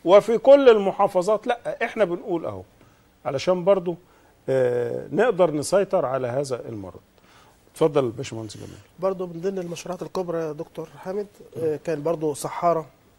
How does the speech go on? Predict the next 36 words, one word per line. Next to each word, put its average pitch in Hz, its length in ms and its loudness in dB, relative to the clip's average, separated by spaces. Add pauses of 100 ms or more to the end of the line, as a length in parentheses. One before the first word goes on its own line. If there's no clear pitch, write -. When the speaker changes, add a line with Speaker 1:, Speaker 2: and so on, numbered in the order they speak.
(200)
Speaker 2:
اسفل 165 240 -4
ثلاث 165 240 0
متيازيد، 151 580 -6
Speaker 1:
مم. 123 80 -6
Speaker 2:
الص-، 127 340 -10
مناصب 143 320 -14
بتاعت 156 320 -6
صحارى 156 320 -12
مصر 156 180 -6
وسمتاي، 147 480 -4 (240)
دي 170 120 -8
Speaker 1:
مم. 185 40 -6
Speaker 2:
مكلفه 160 320 -2
تسعة 175 220 -4
مليون 156 260 -6
سبعمية 151 420 -10
ألف. 226 340 -8
Speaker 1:
مم. 113 140 -10 (200)
Speaker 2:
دي 170 100 -4
برضو 165 240 -2
حضر 160 240 -2
افتتاحها 151 400 -6
برضو 151 380 -4
السيد 147 300 -2
الوزير 139 480 -8 (520)
المحا-، 135 240 -10
آه، 139 240 -8
وزير، 135 420 -6
وزير 135 360 -6
المحافظ، 156 520 -8
Speaker 1:
مم. 110 120 -8 (560)
Speaker 2:
آه، 131 880 -6
سيادة 151 280 -4
اللواء 135 560 -2
أحمد 127 300 -8
ضيف، 180 300 0